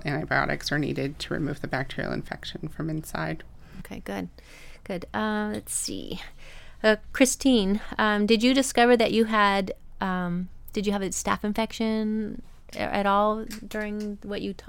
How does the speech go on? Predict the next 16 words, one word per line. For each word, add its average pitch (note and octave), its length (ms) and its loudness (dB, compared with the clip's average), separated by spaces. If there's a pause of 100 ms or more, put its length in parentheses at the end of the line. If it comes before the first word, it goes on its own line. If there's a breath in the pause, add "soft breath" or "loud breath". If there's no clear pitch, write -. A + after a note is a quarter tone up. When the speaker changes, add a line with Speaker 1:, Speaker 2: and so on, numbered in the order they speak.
Speaker 2:
the G3 100 -8
ter-, - 160 -10
during G3+ 320 -2
any G#3 220 0
time G3+ 300 0
when G3 160 2
you F#3 80 0
thought - 320 2
you - 80 -2
had F3+ 160 -4
thrush, G3 320 -2
or E3 200 2 (260 loud breath)
was E3+ 100 2
it F3 100 0
only E3+ 220 4
thrush? - 420 -4